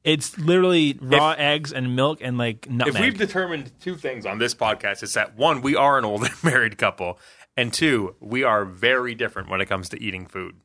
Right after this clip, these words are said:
Speaker 1: Yeah. I mean, it sounds a lot like milk mixed with snot to me, but you know what? That's, that's your proclivity. You can enjoy whatever you want, but there's no way I'm touching that
Speaker 2: I
Speaker 1: stuff.
Speaker 2: wish I had eggnog right now.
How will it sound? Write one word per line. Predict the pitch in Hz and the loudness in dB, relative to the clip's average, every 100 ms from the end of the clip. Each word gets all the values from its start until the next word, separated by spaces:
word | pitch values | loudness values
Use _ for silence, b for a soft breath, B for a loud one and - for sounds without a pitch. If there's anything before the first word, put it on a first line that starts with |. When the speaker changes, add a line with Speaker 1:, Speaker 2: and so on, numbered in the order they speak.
| _ | _
Speaker 1:
Yeah. | 135 92 - _ _ _ _ _ _ - | -2 -2 -4 _ _ _ _ _ _ -2
I | |
mean, | 147 143 | 0 0
it | 147 | -2
sounds | - 190 175 | 2 2 4
a | |
lot | 151 143 | 2 2
like | 120 | -2
milk | 113 117 - | -2 -4 -6
mixed | 107 - | -12 -10
with | - | -10
snot | 107 90 - | -4 -6 -6
to | |
me, | 95 87 90 | -12 -12 -8
but | 131 123 - | -4 -4 -4
you | 135 | -8
know | 107 | -6
what? | 98 95 | -4 -6
That's, | 107 98 - - - b b b b b - | -8 -10 -10 -12 -16 b b b b b -6
that's | 135 | 0
your | 190 | 2
proclivity. | 185 135 165 147 | 0 -2 -2 0
You | 143 139 143 | 0 0 0
can | 135 | -2
enjoy | 120 123 117 | 0 0 2
whatever | 117 110 | 0 -2
you | 110 | -2
want, | 127 147 | -2 -2
but | 117 | -4
there's | 104 101 | -6 -4
no | 117 | -2
way | 113 107 | 0 0
I'm | 101 | -2
touching | - - | -8 -8
that | 95 | -8
Speaker 2:
I | |
Speaker 1:
stuff. | - 98 | -8 -8
Speaker 2:
wish | 190 - | -6 -6
I | - | -6
had | 107 | -8
eggnog | 90 90 - - | -12 -14 -20 -20
right | - - | -20 -20
now. | - - | -20 -20